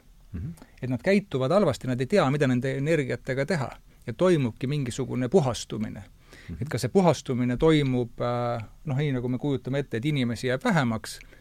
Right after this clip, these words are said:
Speaker 2: või see puhastumine toimub, äh, sinu sees.
Speaker 1: Mhm.
Speaker 2: Ja, ja mulle vähemalt meeldib niimoodi mõelda, et, äh, ma alustan iga päeva, vähemalt ma proovin alustada, et, et ma mõtlen positiivselt, et mida see päev mulle toob, et, et see on ainult, äh, noh,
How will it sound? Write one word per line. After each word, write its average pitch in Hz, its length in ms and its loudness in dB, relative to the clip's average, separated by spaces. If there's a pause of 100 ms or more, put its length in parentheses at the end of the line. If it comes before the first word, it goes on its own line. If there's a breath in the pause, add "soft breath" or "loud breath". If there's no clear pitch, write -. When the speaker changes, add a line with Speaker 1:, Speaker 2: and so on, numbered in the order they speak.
(220 loud breath)
Speaker 2:
või 139 100 -2
see 135 100 -4
puhastumine 131 600 0
toimub, 127 420 0 (100)
äh, 117 340 -4
sinu 135 240 -4
sees. 104 340 -4 (200)
Speaker 1:
Mhm. 92 180 -8 (760 loud breath)
Speaker 2:
Ja, 127 640 2 (380)
ja 185 40 4
mulle 208 160 8
vähemalt 160 280 6
meeldib 127 340 2
niimoodi 117 280 -2
mõelda, 113 440 -2
et, - 220 -14
äh, 120 640 -2
ma 175 240 -6
alustan 147 320 -2
iga 147 200 4
päeva, 143 460 6 (540 soft breath)
vähemalt 131 220 0
ma 147 80 0
proovin 165 380 12
alustada, 131 460 2
et, 131 120 -2
et 131 100 -6
ma 147 120 -4
mõtlen 147 280 -4
positiivselt, 117 640 -4
et 117 140 -10
mida 127 160 -4
see 123 100 -8
päev 135 280 2
mulle 139 180 -2
toob, 190 320 6
et, 123 180 -2
et 117 120 -8
see - 120 -4
on 143 80 -2
ainult, 151 460 -4
äh, 127 340 -2
noh, 131 140 -10